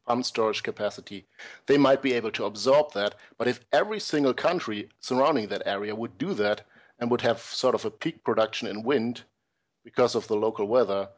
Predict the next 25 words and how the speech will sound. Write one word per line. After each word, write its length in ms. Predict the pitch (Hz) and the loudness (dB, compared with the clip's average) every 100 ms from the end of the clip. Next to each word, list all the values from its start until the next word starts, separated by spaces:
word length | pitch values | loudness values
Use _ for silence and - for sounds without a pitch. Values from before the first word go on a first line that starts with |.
| _ - _ - | _ -20 _ -2
then 340 | 113 107 104 98 | 0 2 -2 0
that 180 | 113 113 | -2 0
would 160 | 104 | -8
be 160 | 101 92 | -6 -10
a 20 | - - | -8 -4
huge 300 | 135 101 - | -4 -4 -8
problem. 400 | 101 78 - - _ | -6 -6 -8 -18 _
So 340 | - 117 110 | -2 2 2
there's 300 | 95 123 117 | 2 0 2
no, 420 | 131 131 123 113 107 _ _ _ - | 4 4 4 0 -8 _ _ _ -12
not 280 | 120 127 - _ _ | 0 0 0 _ _
remotely 520 | 123 123 131 139 120 | -2 2 6 4 2
enough, 400 | 110 110 107 - _ | -2 -2 -2 -8 _
uh, 120 | 117 104 | -10 -8
storage 400 | - 123 120 - | 0 2 2 2
capacity 760 | 110 113 104 107 - 110 101 | -4 0 -2 -2 -10 -10 -12
to 140 | - 98 | -12 -10
buffer 340 | 95 87 90 | -6 -4 -6
that. 220 | 85 73 - _ - - - - _ - | -6 -8 -10 _ -20 -20 -20 -20 _ -8
And, 340 | 110 101 101 95 _ | -2 0 -2 -6 _
um, 540 | 101 95 95 92 90 - - | -6 -4 -4 -6 -10 -10 0
yeah, 240 | 117 90 | 2 2
it, 120 | 127 _ _ _ _ _ _ - | 0 _ _ _ _ _ _ -4
there, 220 | 135 135 - | 2 2 2
there 560 | 123 117 123 117 117 113 | -8 0 4 6 4 2